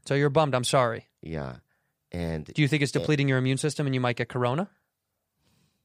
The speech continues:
Speaker 2: Hey, man.
Speaker 1: Huh?
Speaker 2: Are you gonna keep with this coronavirus stuff, man? Because
Speaker 1: It's
Speaker 2: I
Speaker 1: what's
Speaker 2: gotta tell
Speaker 1: happening.
Speaker 2: Wh-, what, five people have it?
Speaker 1: Five people have it?
Speaker 2: In L A, maybe.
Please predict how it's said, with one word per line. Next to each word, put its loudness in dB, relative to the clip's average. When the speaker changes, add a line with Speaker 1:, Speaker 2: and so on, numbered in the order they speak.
Speaker 2:
Hey, -4
man. -4
Speaker 1:
Huh? -2
Speaker 2:
Are 0
you -2
gonna 0
keep -12
with -6
this -6
coronavirus -4
stuff, -6
man? -4
Because -2
Speaker 1:
It's -4
Speaker 2:
I 4
Speaker 1:
what's 2
Speaker 2:
gotta -4
tell 4
Speaker 1:
happening. 0
Speaker 2:
Wh-, -10
what, 0
five -2
people -8
have -8
it? -16
Speaker 1:
Five -2
people -2
have 0
it? 0
Speaker 2:
In 0
L -2
A, 0
maybe. -6